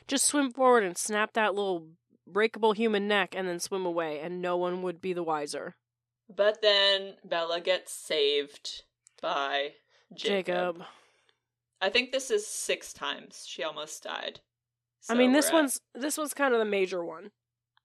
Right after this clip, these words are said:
Speaker 2: Yeah. This is the big one. So we're at six.
Speaker 1: It sparks
Speaker 2: And we
Speaker 1: all
Speaker 2: also
Speaker 1: the
Speaker 2: learn, we learned that Harry did die. So Harry Clearwater died.
Speaker 1: Yeah.
Speaker 2: Bella almost died.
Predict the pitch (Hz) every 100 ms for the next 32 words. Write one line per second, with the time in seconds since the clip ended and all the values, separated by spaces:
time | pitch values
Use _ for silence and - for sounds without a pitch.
0 | _ 220 147 - _ _ _ - _ -
1 | 208 214 262 220 147 143 - 190 - 151
2 | 165 175 - - 240 233 202 - - -
3 | - - 277 247 226 254 240 226 208 240
4 | 214 202 202 196 196 190 - - 208 202
5 | 202 190 180 202 185 170 165 165 - -
6 | - - 80 - - _ - - 175 175
7 | 160 156 160 156 - 160 156 185 180 170
8 | 156 151 - _ _ 208 202 196 190 196
9 | 175 - - 175 170 - - - 87 -
10 | -